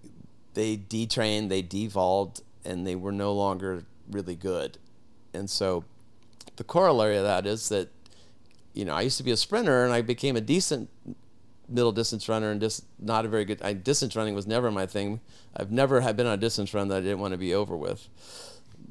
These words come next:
I love middle distance, right? But so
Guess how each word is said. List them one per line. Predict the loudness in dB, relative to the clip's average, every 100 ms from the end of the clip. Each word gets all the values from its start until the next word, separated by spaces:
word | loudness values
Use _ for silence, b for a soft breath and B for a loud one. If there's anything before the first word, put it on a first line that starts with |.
| -6
I | -4
love | 2 2 2 2
middle | -2 0
distance, | -2 -4 -6 -6 -8 -10
right? | -4 -2 -2 -6 -2
But | -2 -2 -6 -20 -20 -20 -20 -20 -20 -20 -6
so | 0 4 4 2